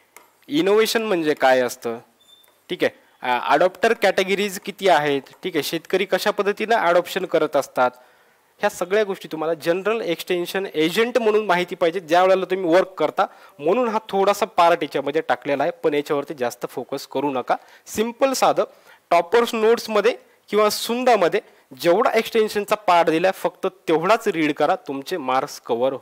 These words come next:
होतील. माझं तर असं प्रामाणिक मत आहे, कुठलंही दोन्हीपैकी एक, कुठलंही एकच फक्त. त्यातल्या त्यात जर सांगायचं झालं तर सुंदा is best for extension. Clear?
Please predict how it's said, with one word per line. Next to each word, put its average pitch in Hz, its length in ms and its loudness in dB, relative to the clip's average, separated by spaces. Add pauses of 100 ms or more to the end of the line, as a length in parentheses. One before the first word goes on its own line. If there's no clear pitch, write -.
होतील. - 280 -14 (360)
माझं 151 400 2
तर 240 60 4
असं 208 220 0
प्रामाणिक 180 480 0
मत 160 180 -2
आहे, 165 120 0 (120)
कुठलंही 208 380 -4
दोन्हीपैकी 180 600 -2
एक, - 160 -6
कुठलंही 214 840 -2
एकच - 420 -4
फक्त. - 340 -8 (1300)
त्यातल्या 214 340 2
त्यात 240 120 4
जर 202 160 2
सांगायचं 165 400 2
झालं 160 200 0
तर 190 40 -4
सुंदा 175 460 -4
is 147 180 -4
best 156 480 -4
for 151 120 0
extension. 107 680 -6 (2500)
Clear? 165 220 2